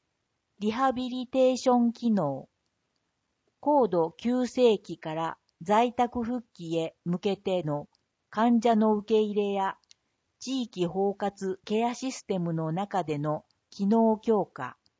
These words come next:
三、救急医療。二次救急医療機関として、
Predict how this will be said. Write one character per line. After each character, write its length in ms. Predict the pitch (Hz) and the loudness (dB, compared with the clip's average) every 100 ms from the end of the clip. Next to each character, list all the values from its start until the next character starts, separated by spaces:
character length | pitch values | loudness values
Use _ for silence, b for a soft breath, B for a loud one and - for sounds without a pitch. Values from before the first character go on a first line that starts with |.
| _ _ _ _ _ _ _ _ _ _ _ _ _ | _ _ _ _ _ _ _ _ _ _ _ _ _
三、 420 | - 220 220 208 _ _ _ _ _ _ _ - | -4 0 0 -4 _ _ _ _ _ _ _ -10
救 340 | 247 269 262 | -4 -4 -4
急 320 | 262 254 254 | -6 -4 -2
医 180 | 247 240 | -4 -4
療。 360 | 220 151 131 - _ _ _ _ _ _ _ _ _ _ _ _ | 0 0 -2 -8 _ _ _ _ _ _ _ _ _ _ _ _
二 220 | 208 254 | -2 0
次 200 | 233 254 | -2 -6
救 360 | 233 - 262 254 | -6 -4 -2 -2
急 320 | - 254 254 | -4 -4 -2
医 160 | 254 220 | -4 2
療 260 | 254 254 247 | 6 6 4
機 160 | 254 | -2
関 300 | 240 202 165 | -2 -2 -2
と 180 | - 151 | -4 -8
し 160 | - - | -8 -8
て、 240 | 170 151 | -8 -8